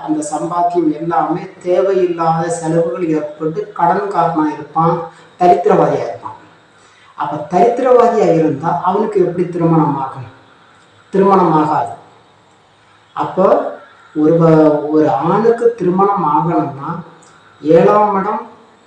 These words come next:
பலமாக இருக்கணும், சுபத்துவமாக இருக்கணும். அதோடு பணத்தை தரக்கூடிய கிரகங்கள் எதுவும் பனிரெண்டாம் இடத்துல இருக்கக்கூடாது.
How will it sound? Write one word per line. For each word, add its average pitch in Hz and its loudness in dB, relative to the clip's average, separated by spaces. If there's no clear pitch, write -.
பலமாக 175 0
இருக்கணும், 160 0
சுபத்துவமாக 170 0
இருக்கணும். 147 -6
அதோடு 160 4
பணத்தை 185 4
தரக்கூடிய 165 0
கிரகங்கள் 180 0
எதுவும் 170 2
பனிரெண்டாம் 185 2
இடத்துல 156 -4
இருக்கக்கூடாது. 135 -6